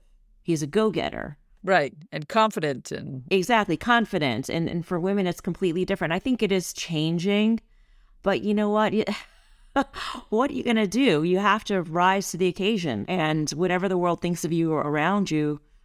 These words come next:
Speaker 1: so be it. And it takes a while for people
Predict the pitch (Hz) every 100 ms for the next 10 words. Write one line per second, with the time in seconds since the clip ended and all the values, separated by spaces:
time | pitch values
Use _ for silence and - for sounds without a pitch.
0 | - - 190 170 190 202 - - _ _
1 | _ _ _ _ - 170 160 - 214 -
2 | - - _ _ - - - 175 151 160
3 | 180 151 131 139 - 156 139 135 - -
4 | 156 - 139